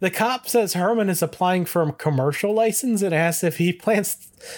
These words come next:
to be a cab driver. He says, "Do you actually need a commercial license to drive a cab?"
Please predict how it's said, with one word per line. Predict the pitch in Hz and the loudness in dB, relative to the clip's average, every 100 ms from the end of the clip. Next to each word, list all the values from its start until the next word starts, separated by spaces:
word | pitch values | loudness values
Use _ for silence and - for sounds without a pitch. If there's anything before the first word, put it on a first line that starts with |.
| - | -8
to | 190 | -2
be | 190 | 0
a | 160 | 0
cab | - 196 190 | 0 0 0
driver. | 160 147 135 123 - _ _ _ _ _ _ | 0 0 0 -4 -6 _ _ _ _ _ _
He | 160 | -16
says, | - - - - | -14 -14 -16 -8
"Do | 165 - 170 | -8 -4 -2
you | 233 254 | 0 0
actually | 226 - 214 | -2 -2 0
need | 165 175 | 2 0
a | |
commercial | - 185 180 202 | 0 -2 0 0
license | 190 185 - - | 0 0 -4 -6
to | 202 | -4
drive | 180 180 | 0 0
a | 175 | 0
cab?" | 185 190 | 0 0